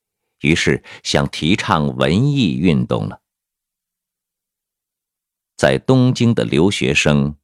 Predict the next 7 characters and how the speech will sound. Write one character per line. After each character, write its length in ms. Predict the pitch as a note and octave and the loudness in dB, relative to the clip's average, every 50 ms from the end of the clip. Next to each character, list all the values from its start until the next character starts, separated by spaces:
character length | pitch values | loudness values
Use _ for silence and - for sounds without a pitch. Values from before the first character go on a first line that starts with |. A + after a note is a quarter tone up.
| _ _ | _ _
很 380 | _ - - - F2 A2+ D#3+ C#3 | _ -10 -2 0 2 2 2 2
有 220 | G#2+ - A1 A#1+ | 2 0 -2 -2
学 400 | - - - - D2+ A2 D3 D3 | -4 -4 -2 0 0 0 0 0
法、 340 | C#3+ - - - A#1 A1 A1+ - - | -2 0 0 2 2 2 0 -2 0
正 300 | - F3 D3+ A#2+ G2 E2 | 0 2 2 4 2 2
理 300 | - - D#2 C2+ A1+ A1+ | 0 0 -2 -2 -2 -2
化， 360 | - - A#2+ F2 B1+ A#1+ - | -2 0 0 0 0 -2 -4